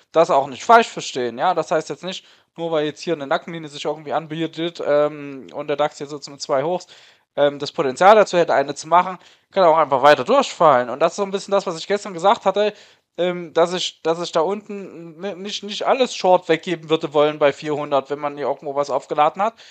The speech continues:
Ähm, weil das eben, wie gesagt, auch nicht kommen muss. Also, wenn er das jetzt hier einfach nur als Flagge interpretiert zum Beispiel und er, der setzt jetzt hier zum Mittwoch einfach drunter und löst die aus,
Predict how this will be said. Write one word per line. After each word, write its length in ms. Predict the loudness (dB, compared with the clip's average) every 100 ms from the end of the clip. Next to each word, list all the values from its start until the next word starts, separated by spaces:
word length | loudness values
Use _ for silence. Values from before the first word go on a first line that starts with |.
| -20 _ _ -6
Ähm, 380 | -4 -4 -8 -12 _ _ _
weil 160 | -6 -6
das 160 | -8 -10
eben, 200 | -12 -12
wie 100 | -6
gesagt, 300 | -2 0 0
auch 80 | -2
nicht 180 | 0
kommen 180 | 2 4
muss. 240 | 4 4 4
Also, 240 | 0 0 -6 _ _
wenn 160 | -2 2
er 100 | 6
das 220 | 6 4
jetzt 200 | -2 -2
hier 140 | 2
einfach 240 | 4 4 2
nur 120 | 2
als 140 | 0
Flagge 260 | -2 -4 -4
interpretiert 560 | -2 -4 -4 -6 -6 -6
zum 120 | -2
Beispiel 420 | 0 -2 -8 -8
und 120 | -4
er, 240 | -2 -2 -2
der 140 | 0
setzt 240 | -2 -2
jetzt 140 | -6 -6
hier 100 | -8
zum 160 | -6
Mittwoch 260 | -6 -2 0
einfach 260 | 0 0 0
drunter 520 | 0 0 0 2 2
und 200 | 0 -4
löst 280 | -6 -4 0
die 60 |
aus, 280 | 2 2